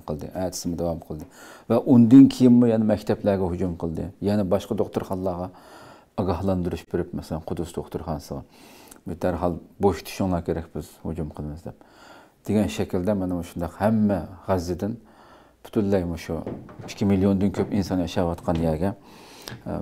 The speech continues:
barlıq, e, su, tok həmmini üzv etken şəkildə insani yardımla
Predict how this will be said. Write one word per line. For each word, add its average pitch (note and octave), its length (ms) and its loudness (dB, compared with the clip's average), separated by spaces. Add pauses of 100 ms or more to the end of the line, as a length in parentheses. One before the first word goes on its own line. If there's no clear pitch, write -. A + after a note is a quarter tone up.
(120)
barlıq, G2 580 0 (300)
e, F#2+ 80 -8 (540)
su, - 300 -2 (120)
tok - 340 -2
həmmini F#2 440 -2
üzv F2+ 220 -4
etken E2 260 -8
şəkildə E2+ 440 -6 (540)
insani G2+ 640 4
yardımla F#2+ 520 2